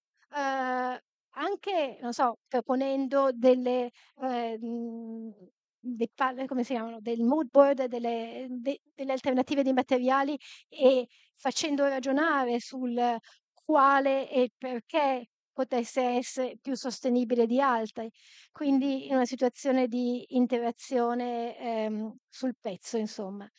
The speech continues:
Ehm, altre modalità naturalmente sono quelle di farsi una formazione propria, eh, che sia un po' più ampia del solo tema materiale, perché i materiali,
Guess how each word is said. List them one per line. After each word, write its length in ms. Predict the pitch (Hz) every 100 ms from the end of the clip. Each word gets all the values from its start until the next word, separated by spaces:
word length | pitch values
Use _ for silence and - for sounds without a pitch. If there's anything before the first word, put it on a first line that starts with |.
| - - - -
Ehm, 520 | 302 302 294 302 294 262 _ _ _ _ _ _
altre 560 | 302 381 - 466 494 - _ _ _ _ _ _ _ 254 285 285
modalità 640 | 269 277 269 262 294 320
naturalmente 600 | 277 - 294 285 349 359
sono 220 | 302 269
quelle 320 | - 285 294
di 240 | 254 302 -
farsi 300 | - 330 359
una 100 | 311
formazione 600 | - 294 294 - 320 311
propria, 600 | 320 285 311 - 349 370 349 - - -
eh, 380 | 285 277 269 269 - _ _ _ _ _ _ _
che 300 | - 311 302 -
sia 560 | 233 - 320 349 349 349 - -
un 180 | 277 262
po' 160 | 302
più 220 | - 330
ampia 720 | 302 285 285 285 - 320 339 - _
del 300 | - 240 285
solo 480 | - - 320 311 302
tema 320 | - 277 262
materiale, 600 | 262 240 254 247 220 233
perché 240 | 226 294 339
i 40 |
materiali, 800 | 320 339 370 330 247 247 269